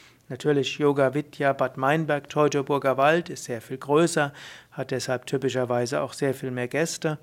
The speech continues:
Aber, hm, es, gerade das Allgäu ist, hm, sehr beliebt und, hm, so ist es hilfreich, sich rechtzeitig anzumelden. Anmelden kannst du dich entweder per Internet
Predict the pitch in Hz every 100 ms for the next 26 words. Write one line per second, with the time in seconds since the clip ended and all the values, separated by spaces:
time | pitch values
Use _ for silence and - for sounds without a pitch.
0 | - - _ - 190 220 220 - - -
1 | _ - 208 233 226 - 156 - - _
2 | _ _ - 147 147 147 139 143 147 165
3 | 165 160 156 156 - _ - 180 180 -
4 | - 175 220 208 - 135 135 135 135 160
5 | 170 - - - _ - 143 131 139 -
6 | 170 196 185 151 143 151 156 156 135 131
7 | - - _ _ 185 190 190 156 147 147
8 | - - 190 175 135 123 - - 135 135
9 | 139 160 - 156 139 - 131 120 117 -
10 | - _ - - - - - - - _
11 | 202 226 220 214 214 220 - 156 151 -
12 | 156 185 208 156 143 135 139 131 127 127
13 | 139 135 190 220 208 190 180 175 -